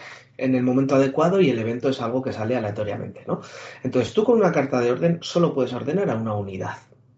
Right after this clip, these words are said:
Pero si ordenas a un mando, pues ese mando puede dar esa orden a lo que, a su distancia de mando, que normalmente suele ser cero, su propio hexágono, uno, eh, a una, a una distancia, o dos. Incluso algún, hay algún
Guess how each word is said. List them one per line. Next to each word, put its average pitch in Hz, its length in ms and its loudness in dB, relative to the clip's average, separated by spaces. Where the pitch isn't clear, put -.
Pero 135 420 2
si - 200 -10
ordenas 160 460 0
a 190 40 2
un 170 180 8
mando, 175 540 0
pues 110 160 -6
ese 120 160 -2
mando 139 260 0
puede 135 200 4
dar 131 140 4
esa 131 240 -4
orden 147 440 0
a 117 80 -4
lo 110 120 -4
que, 107 480 -2
a 107 120 -6
su 120 100 -6
distancia 113 400 -2
de 107 80 0
mando, 101 260 -4
que 98 100 -12
normalmente 104 420 -2
suele 117 180 -2
ser 165 260 2
cero, 131 380 4
su 120 140 -6
propio 113 240 -6
hexágono, 170 720 2
uno, 180 560 4
eh, 113 380 -4
a 110 160 -2
una, 123 400 0
a 123 80 -2
una 127 160 2
distancia, 160 600 -2
o - 140 0
dos. - 420 -2
Incluso 113 320 -4
algún, 110 260 0
hay 127 180 4
algún 127 440 0